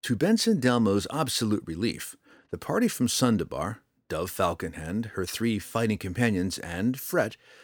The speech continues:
the dwarven sage, came in later that day. The mayor offered the troop food and rest, but as soon as Dove heard of the massacre at the Thistledown farm,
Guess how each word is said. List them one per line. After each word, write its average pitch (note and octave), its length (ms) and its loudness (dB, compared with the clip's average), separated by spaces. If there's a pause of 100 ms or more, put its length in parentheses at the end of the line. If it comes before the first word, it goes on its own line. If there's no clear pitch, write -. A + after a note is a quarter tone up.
the A2 80 -2
dwarven F2 340 0
sage, D2 460 -2 (260)
came E3+ 200 2
in E3 120 2
later F2 220 4
that G2+ 240 0
day. F#2+ 300 0 (640)
The A#2 100 0
mayor F#3+ 280 2
offered G#2+ 300 -4
the G2+ 80 -4
troop - 360 -6
food E3+ 340 -2
and C3+ 200 -2
rest, - 340 -6 (340)
but D#2+ 120 -6
as E2 100 -6
soon D#3 260 -2
as C3+ 140 -2
Dove F#2+ 360 2
heard A2+ 200 -2
of F2+ 100 -2
the F2+ 100 -6
massacre G2 520 -4
at D#2+ 160 -6
the - 60 -14
Thistledown D#2+ 560 -8
farm, F2+ 420 -6